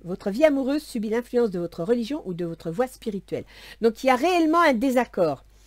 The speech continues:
Hein, quel que soit, euh, le, le sujet, il y a réellement un désaccord et c'est ça qui fait que vous vous êtes bouffé le nez. Parce que vous avez tous les deux l'intention de poser un geste,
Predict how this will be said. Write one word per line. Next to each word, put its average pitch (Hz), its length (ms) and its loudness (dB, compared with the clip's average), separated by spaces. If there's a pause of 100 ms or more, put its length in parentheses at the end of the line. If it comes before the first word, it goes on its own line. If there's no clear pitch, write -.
(380)
Hein, 190 160 -4
quel 302 200 -4
que 302 100 0
soit, 277 500 4
euh, 175 400 8
le, 165 300 -2
le 190 140 0
sujet, 254 500 2 (300)
il 196 100 -4
y 247 60 8
a 233 80 8
réellement 294 400 2
un 254 100 4
désaccord 226 560 2
et 233 80 -2
c'est 254 160 -2
ça 339 240 0
qui 269 160 -4
fait 370 240 -4
que 269 100 -2
vous 226 160 2
vous 214 200 0
êtes 185 120 0
bouffé 196 280 -2
le 175 60 -2
nez. 143 180 -6 (340)
Parce 208 180 -2
que 254 80 0
vous 233 160 2
avez 233 160 10
tous 339 180 -2
les 302 120 0
deux 247 160 0
l'intention 226 560 -2
de 175 140 -4
poser 247 500 4
un 190 100 0
geste, 202 460 -2